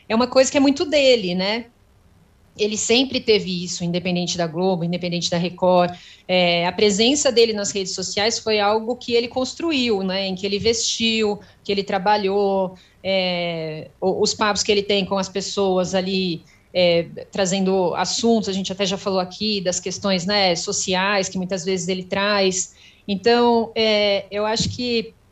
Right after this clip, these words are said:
as pessoas percebem que é tão autêntico e gostam,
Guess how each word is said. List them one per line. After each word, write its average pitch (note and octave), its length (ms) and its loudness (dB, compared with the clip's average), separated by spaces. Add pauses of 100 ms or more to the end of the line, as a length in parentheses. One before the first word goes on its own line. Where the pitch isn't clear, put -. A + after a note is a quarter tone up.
(180)
as G3+ 100 -6
pessoas A#3+ 340 -2
percebem A#3+ 840 0
que - 120 -6
é G#3+ 60 -2
tão G#3 220 -4
autêntico G3 960 -2
e G3 80 -6
gostam, G3 840 0